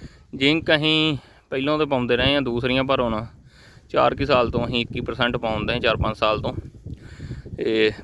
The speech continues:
ਪੰਦਰਾਂ ਪੰਦਰਾਂ ਕਿਲੋ ਖੇਤ ਦੀ ਪਾ ਦਈਦੀ ਆ। ਤੇ ਸਾਰੀਆਂ ਜ਼ਿੰਕਾਂ ਨਾਲੋਂ ਵੱਧ ਇਹਦਾ ਰਿਜ਼ਲਟ ਆਉਂਦਾ ਜੀ,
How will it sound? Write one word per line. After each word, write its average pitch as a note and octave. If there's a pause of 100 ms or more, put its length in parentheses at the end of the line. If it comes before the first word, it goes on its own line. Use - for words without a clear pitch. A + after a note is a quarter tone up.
ਪੰਦਰਾਂ D3
ਪੰਦਰਾਂ C#3+
ਕਿਲੋ C#3
ਖੇਤ B2+
ਦੀ B2+
ਪਾ A#2
ਦਈਦੀ A#2
ਆ। B2+ (340)
ਤੇ D#3+
ਸਾਰੀਆਂ F3
ਜ਼ਿੰਕਾਂ C#3+
ਨਾਲੋਂ B2 (600)
ਵੱਧ A#2 (400)
ਇਹਦਾ B2+
ਰਿਜ਼ਲਟ G#2+
ਆਉਂਦਾ F#2
ਜੀ, F2